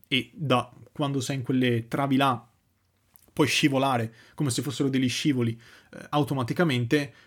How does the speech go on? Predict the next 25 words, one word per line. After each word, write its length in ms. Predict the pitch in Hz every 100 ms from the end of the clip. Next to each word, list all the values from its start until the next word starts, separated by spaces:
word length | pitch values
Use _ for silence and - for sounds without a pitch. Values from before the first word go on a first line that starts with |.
| -
Ecco, 260 | 160 -
in 100 | 135
questo 240 | 120 185 170
salto 320 | 156 123 160
qua, 380 | 151 131 156 -
quindi 240 | - 135 131
devi 160 | 143
atterrare 340 | 135 151 160 127
su 360 | - 139 131 -
una 400 | 143 135 123 -
linea 540 | 147 151 175 135 113 - _ _ -
piccola, 320 | 185 - 123
cioè 120 | 123
su 120 | 143
un 120 | 135
tubicino 500 | 120 151 143 175 135
che 120 | 120 131
non 120 | 143
è 180 | 170 - - _ _
vasto, 440 | 143 135 117 - 127
non 160 | 113
è 100 | 147
una 160 | 151 127
piattaforma 720 | 123 113 123 - 123 123 120
enorme, 600 | 139 123 110 - - 131